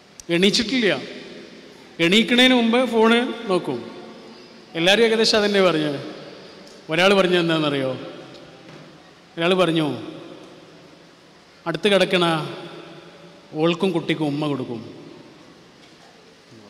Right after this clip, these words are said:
അടുത്ത് കിടക്കണ ഓൾക്കും കുട്ടിക്കും ഉമ്മ കൊടുക്കും. അതാണ് ആ ദുആ. "അൽഹംദുലില്ലാഹില്ലദി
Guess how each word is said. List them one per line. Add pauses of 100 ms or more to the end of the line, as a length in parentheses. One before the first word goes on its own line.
(2250)
അടുത്ത്
കിടക്കണ (400)
ഓൾക്കും
കുട്ടിക്കും (220)
ഉമ്മ
കൊടുക്കും. (1120)
അതാണ്
ആ
ദുആ. (720)
"അൽഹംദുലില്ലാഹില്ലദി